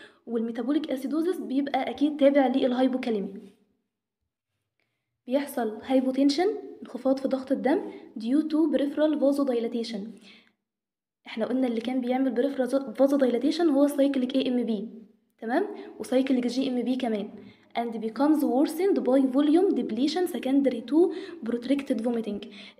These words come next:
آه، في الفوميتنج معروف ان ال، ان الواحد بيخرج سوائل كتيرة من جسمه، فبيحصل، آه، هايبوتنشن، ضغط دمه بيقل. الميتابوليك افكتس بيبقى فيه سيفير هايبوكاليميا. بسبب ايه؟ بسبب انه كان بيحفز افراز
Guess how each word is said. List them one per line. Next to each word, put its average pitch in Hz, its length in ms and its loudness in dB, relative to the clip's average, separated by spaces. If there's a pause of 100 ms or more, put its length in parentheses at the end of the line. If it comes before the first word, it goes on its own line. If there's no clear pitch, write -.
آه، 220 360 -2
في 220 140 -6
الفوميتنج 277 520 2
معروف 240 380 0
ان 240 220 -2
ال، 214 300 -4
ان 214 220 -2
الواحد 240 340 -2
بيخرج 262 360 -2
سوائل 254 320 0
كتيرة 262 300 0
من 240 180 0
جسمه، 349 380 0 (340)
فبيحصل، 285 880 0 (120)
آه، 233 320 2
هايبوتنشن، 254 640 2
ضغط 254 300 -6
دمه 262 280 2
بيقل. 220 280 -2 (1500)
الميتابوليك 240 600 0
افكتس 311 480 -2 (400)
بيبقى 233 200 -8
فيه 277 200 2
سيفير 277 520 2 (140)
هايبوكاليميا. 226 720 0 (320)
بسبب 277 380 4
ايه؟ 240 200 0 (460)
بسبب 285 480 2
انه 285 280 4
كان 294 280 2
بيحفز 269 760 -2
افراز 285 540 2